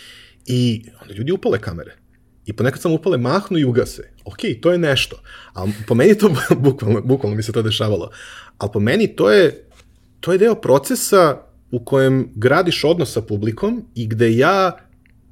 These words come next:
ja tražim ono što, meni treba reakcija, ja ću da je tražim.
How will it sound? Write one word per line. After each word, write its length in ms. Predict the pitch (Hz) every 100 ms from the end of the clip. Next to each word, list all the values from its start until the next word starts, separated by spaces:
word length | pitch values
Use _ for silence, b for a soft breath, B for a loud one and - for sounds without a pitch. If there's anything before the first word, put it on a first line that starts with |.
| _
ja 200 | - 135
tražim 440 | 143 139 170 165 151
ono 100 | 160
što, 180 | - 120
meni 200 | 117 156
treba 240 | 160 143
reakcija, 420 | 117 98 - -
ja 80 | 92
ću 120 | -
da 60 | 165
je 80 | 113
tražim. 360 | 139 123 -